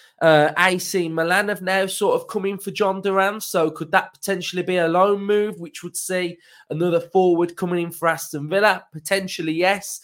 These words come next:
So I think we're early on in the window. Interesting to see what the early signs are of this window as well. Um, so, yeah, I just thought I'd just bring you another little update on the transfer window, where we are.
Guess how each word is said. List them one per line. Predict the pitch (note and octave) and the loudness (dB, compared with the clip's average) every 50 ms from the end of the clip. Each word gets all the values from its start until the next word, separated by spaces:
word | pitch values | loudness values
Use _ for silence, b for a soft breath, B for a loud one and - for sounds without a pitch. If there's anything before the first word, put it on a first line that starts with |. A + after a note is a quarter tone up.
| B B B B B | B B B B B
So | B - - G3+ F#3+ F#3 F#3+ F#3 - _ _ | B 0 4 6 6 6 6 2 -2 _ _
I | - F3 | -4 -2
think | E3+ - E3 D#3+ - | -2 -2 -4 -2 0
we're | F#3 F#3 F#3+ A3 A#3 | 2 6 6 8 8
early | B3+ B3 A#3+ A#3 | 8 6 6 6
on | A#3 A3+ A3 | 4 4 4
in | G#3+ G#3 | 2 0
the | G3 | 0
window. | F3+ F#3 F#3+ F#3 F#3 F#3+ F#3+ G3+ A3 A#3 A3+ - _ b b b b b _ | 0 0 -2 -2 2 2 4 4 4 2 -2 -6 _ b b b b b _
Interesting | - A3+ A#3+ A3+ - A#3+ A#3 A3+ - - - G3 F#3 | -6 -6 -6 -4 0 0 0 0 -2 -6 -14 -14 -14
to | - F#3 | -12 -10
see | - - G#3+ | -8 -4 -2
what | G3+ G3 - | 0 0 2
the | - F3+ F#3+ F#3+ | 2 4 4 6
early | F#3 F3+ F3 F3 | 6 4 4 0
signs | E3+ - - F#3 F3 F3+ F3 E3+ D3+ | -2 0 2 2 2 2 -2 -2 2
are | F#3 E3+ E3+ E3+ - - | 4 6 6 6 4 4
of | E3+ F3+ F3 F3 C#3 | 4 2 2 2 -2
this | F#3 F3 - - | -6 -6 -6 -4
window | E3 F3 F3 E3+ D#3+ E3+ E3 D#3+ D3 | -4 -2 -2 2 4 6 6 6 4
as | - - D3+ D3+ - - | 2 -2 -2 -2 -4 -2
well. | C#3+ D#3 F#3 G3+ G#3+ G#3+ G#3 - B B B B B B B | 2 4 6 8 8 6 4 0 B B B B B B B
Um, | D#3+ E3 E3+ E3 D#3+ D3+ | 4 4 4 4 2 0
so, | - - - E3+ | -2 -4 0 0
yeah, | E3+ F3+ G3 F#3 E3+ | 2 2 2 2 2
I | E3+ | 0
just | E3+ F#3 F3+ - | -4 -6 -8 -4
thought | - G3+ F#3 C3 D#3 | -2 0 0 0 0
I'd | D#3 | -2
just | E3 E3 - - | -8 -16 -10 -6
bring | F3+ F3+ F3+ F3 | -6 -6 -4 -4
you | F3 E3+ D#3+ | -4 -2 -2
another | E3 D3+ D#3+ F3 F3+ F#3+ F#3 D#3+ E3 | -2 -2 -4 -4 -4 -2 0 0 0
little | D#3+ E3 E3+ E3 D#3+ D#3+ D#3+ - - | 2 2 2 2 2 0 -2 -4 -4
update | - E3 D3+ D#3+ D#3 - | 0 0 2 2 0 -2
on | D3+ C#3+ | -4 -6
the | C#3 | -8
transfer | C#3 C#3+ - F3 F#3 F3+ - - - E3 E3 E3 | -8 -6 -6 -6 -6 -6 -8 -6 -2 0 2 2
window, | E3 F3 E3+ D#3+ E3 D#3+ D#3 | 2 0 0 2 4 4 4
where | D3+ D#3 E3+ E3 D#3 | 4 4 2 2 2
we | C#3+ D3 C#3+ D#3+ | 2 0 2 4
are. | F#3 G3+ G3+ G3+ | 6 6 6 4